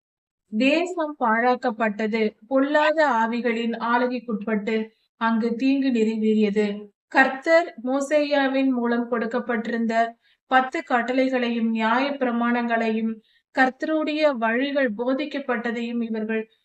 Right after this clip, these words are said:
கடைபிடிக்காமல் மீறி நடந்ததினால், பொல்லாத ஆவிகளின் ஆளுகை எருசலேமிலும் தேசமெங்கும், யூதா தேசமெங்கும் வந்தது. இப்படிப்பட்ட காரியம் நிறைவேறினதினால்,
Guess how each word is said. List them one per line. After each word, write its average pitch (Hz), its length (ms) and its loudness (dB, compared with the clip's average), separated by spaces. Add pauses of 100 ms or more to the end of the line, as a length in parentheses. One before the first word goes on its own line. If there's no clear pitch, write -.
(140)
கடைபிடிக்காமல் 294 1080 4
மீறி 269 400 0
நடந்ததினால், 214 840 2 (400)
பொல்லாத 311 420 6 (140)
ஆவிகளின் 247 520 0 (100)
ஆளுகை 233 440 0 (560)
எருசலேமிலும் 247 920 2 (480)
தேசமெங்கும், 233 840 0
யூதா 247 320 0
தேசமெங்கும் 220 760 0
வந்தது. 208 400 0 (500)
இப்படிப்பட்ட 320 720 -2
காரியம் 247 480 2
நிறைவேறினதினால், 220 960 0